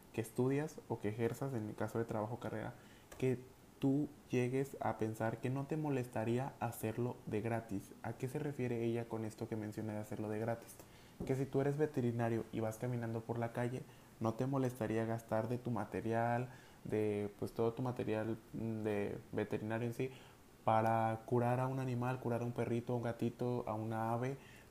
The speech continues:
porque realmente a ti te apasiona cuidar a los animales y es algo de tu esencia, es algo que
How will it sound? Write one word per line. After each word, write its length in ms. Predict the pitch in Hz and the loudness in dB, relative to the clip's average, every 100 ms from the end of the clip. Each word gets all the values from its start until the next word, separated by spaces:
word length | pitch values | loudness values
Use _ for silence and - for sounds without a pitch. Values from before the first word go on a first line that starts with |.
| - | -4
porque 240 | 117 123 | -2 0
realmente 440 | 123 120 123 127 | 2 2 2 0
a 60 | 127 | -2
ti 160 | 123 135 | -2 -2
te 140 | 160 | -2
apasiona 480 | - 117 - 117 110 | 0 -2 2 0 0
cuidar 280 | - 107 104 | 0 0 0
a 40 | |
los 180 | 104 104 | -2 -2
animales 560 | 104 101 101 101 101 | -4 -2 -2 -2 0
y 80 | 107 | 0
es 120 | 107 | 0
algo 340 | 117 123 123 123 | 0 0 0 0
de 100 | 110 | -2
tu 140 | 107 | -2
esencia, 400 | 104 117 120 120 | -2 0 -2 -2
es 100 | 113 | -2
algo 300 | 113 117 123 | 0 0 -2
que 160 | - | -4